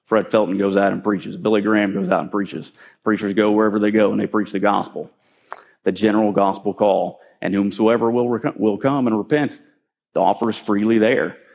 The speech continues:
But nobody will do it because nobody wants God. Everybody is, is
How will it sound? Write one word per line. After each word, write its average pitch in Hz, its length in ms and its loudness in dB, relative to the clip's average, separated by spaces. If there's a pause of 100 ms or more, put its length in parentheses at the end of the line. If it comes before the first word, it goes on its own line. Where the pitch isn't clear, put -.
(400)
But 104 140 2
nobody 113 360 2
will 110 180 0
do 123 240 2
it - 160 -6
because 101 260 0
nobody 98 360 2
wants 95 360 -2
God. 95 400 -6 (300)
Everybody 98 480 2
is, 92 300 -4 (360)
is - 240 -6